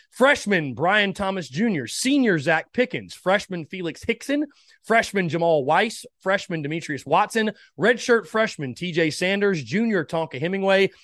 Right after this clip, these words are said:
sophomore Nick Barrett, redshirt senior M J Webb, redshirt sophomore Alex Huntley, and freshman DeAndre Martin. So again, those are the defensive linemen heading in this two thousand twenty-two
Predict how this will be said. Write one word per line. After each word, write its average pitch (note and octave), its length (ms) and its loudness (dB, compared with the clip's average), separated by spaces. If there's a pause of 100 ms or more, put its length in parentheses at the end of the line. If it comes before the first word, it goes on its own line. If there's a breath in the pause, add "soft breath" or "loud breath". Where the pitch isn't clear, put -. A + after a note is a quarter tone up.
(140 soft breath)
sophomore A3 600 2
Nick D#3 200 -2
Barrett, A3 420 2 (300)
redshirt G3 460 -2
senior F#3+ 560 -4
M E3 200 -4
J C#3+ 200 0
Webb, G3 460 2 (200)
redshirt F#3 460 -2
sophomore G3 560 -2
Alex D#3 300 -4
Huntley, G#3+ 480 -4
and C#3+ 240 -4 (120)
freshman C#3+ 580 0 (300)
DeAndre F3 880 0 (540)
Martin. D#3 480 2
So C3+ 140 -6
again, E3+ 240 0
those G3 320 4
are G3 180 0
the G3 80 -2
defensive A3 460 -4
linemen G3+ 560 0
heading F3 220 -2
in F3 80 -6
this E3 120 -10
two G3+ 160 -6
thousand F3 540 0
twenty-two E3+ 580 0